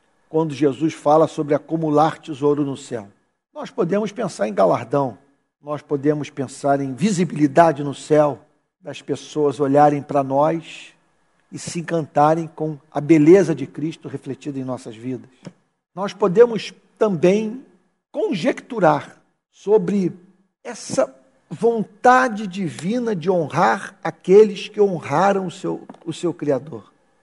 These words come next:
que honraram a Deus. Mas esse tesouro no céu,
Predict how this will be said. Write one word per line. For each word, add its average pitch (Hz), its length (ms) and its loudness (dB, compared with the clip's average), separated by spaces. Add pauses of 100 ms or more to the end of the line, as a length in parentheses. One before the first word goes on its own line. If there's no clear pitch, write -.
(100)
que 220 100 6
honraram 170 580 6
a 143 60 0
Deus. 123 500 -12 (200)
Mas 175 320 -10
esse 220 240 -2
tesouro 180 640 -2
no 151 140 -6
céu, 135 480 -2